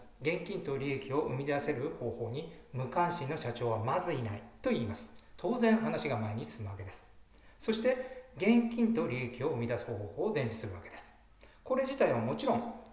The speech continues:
直接契約にはつながりませんが、社長の目の前に現金と利益ができれば、保険を売るチャンスは大きくなる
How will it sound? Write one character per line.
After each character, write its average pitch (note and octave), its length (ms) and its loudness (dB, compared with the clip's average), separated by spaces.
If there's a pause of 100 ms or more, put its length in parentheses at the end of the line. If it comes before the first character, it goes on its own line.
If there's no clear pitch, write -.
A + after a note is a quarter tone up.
直 A#3 140 2
接 - 260 -4
契 G#3+ 200 4
約 G#3 240 4
に A#3+ 80 6
は G3 80 4
つ - 80 -2
な A#2+ 120 0
が G#2+ 80 0
り A2 80 -2
ま A2 80 -2
せ A2 140 -4
ん G2 80 -4
が、 A#2+ 260 -4 (240)
社 - 300 -4
長 G#3+ 220 0
の F#3 160 0
目 A#2+ 160 -2
の F#3 100 -4
前 F3+ 200 -2
に G#2+ 40 -2 (600)
現 C#3 240 0
金 B2+ 160 -4
と A2 100 -6
利 B2 140 -2
益 A2+ 160 -6
が G2+ 100 -6
で A#2+ 160 -4
き D#3 100 -2
れ F#3+ 120 4
ば、 A2+ 100 0 (560)
保 C3 180 4
険 A#2 160 0
を A2 220 -4
売 A#2+ 60 -6
る F3 140 -4
チ - 100 -6
ャ A#2+ 100 0
ン - 20 -2
ス - 160 -8
は - 380 -2
大 G#3+ 220 6
き G#3+ 120 0
く A#2 120 -6
な G#2+ 160 0
る G2+ 60 -4